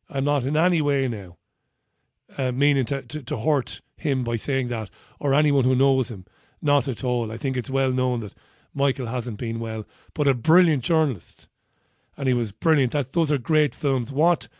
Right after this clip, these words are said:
in the World Are They Spraying is the first one. I think What on Earth Are They Spraying might be the second one or the third one, but there are three. And I do believe they're still pretty accessible. You'll get them on BitChute maybe,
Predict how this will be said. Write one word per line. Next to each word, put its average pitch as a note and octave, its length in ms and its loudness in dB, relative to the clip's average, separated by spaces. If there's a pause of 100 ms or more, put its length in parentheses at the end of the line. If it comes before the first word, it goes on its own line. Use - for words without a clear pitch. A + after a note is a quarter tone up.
(180)
in D3+ 320 0
the D3 80 2
World D#3+ 540 4
Are C#3+ 160 2
They C3+ 160 0
Spraying B2+ 580 -2
is A#2+ 140 -10
the A2+ 80 -8
first C3+ 420 -2
one. F#2+ 220 -12 (800)
I C#3 80 -4
think D3 260 0
What D#3+ 220 2
on D3+ 180 2
Earth E3 300 4
Are D3+ 140 -2
They C3 120 -2
Spraying C3+ 340 -2
might B2+ 140 0
be C3+ 80 -8
the A#2+ 80 -4
second C#3+ 360 -4
one B2+ 140 0
or B2 120 -6
the A2+ 80 -6
third C3 280 -2
one, A2 140 -6 (240)
but C3 140 -8
there C3+ 100 0
are B2 80 0
three. C3+ 600 -2 (480)
And C3+ 100 -4
I B2+ 80 2
do D#3+ 240 4
believe C3+ 560 -2 (540)
they're C3+ 120 0
still A3 360 2
pretty F#3 280 2
accessible. D#3 520 0
You'll C#3+ 100 0
get F3 200 -2
them D#3+ 120 0
on C#3 140 0
BitChute C#3 480 -4
maybe, A2 420 -6